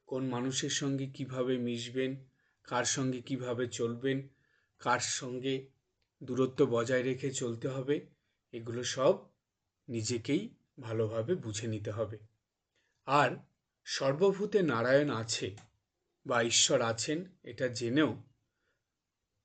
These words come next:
কোন নারায়ণের কাছে গিয়ে মিশতে হবে বা কাছে গিয়ে কথা বলতে হবে, তাকে গিয়ে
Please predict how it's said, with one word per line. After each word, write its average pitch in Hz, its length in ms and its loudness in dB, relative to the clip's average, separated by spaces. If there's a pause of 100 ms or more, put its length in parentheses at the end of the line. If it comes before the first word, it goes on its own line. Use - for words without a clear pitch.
(260)
কোন 180 380 6 (440)
নারায়ণের 139 640 4
কাছে 139 580 0 (320)
গিয়ে 127 440 -2 (1800)
মিশতে 143 400 2
হবে 135 460 6 (440)
বা 123 460 0
কাছে 131 340 0
গিয়ে 135 220 4
কথা 131 300 0
বলতে 127 320 -2
হবে, 131 420 0 (640)
তাকে 127 280 0
গিয়ে 131 440 0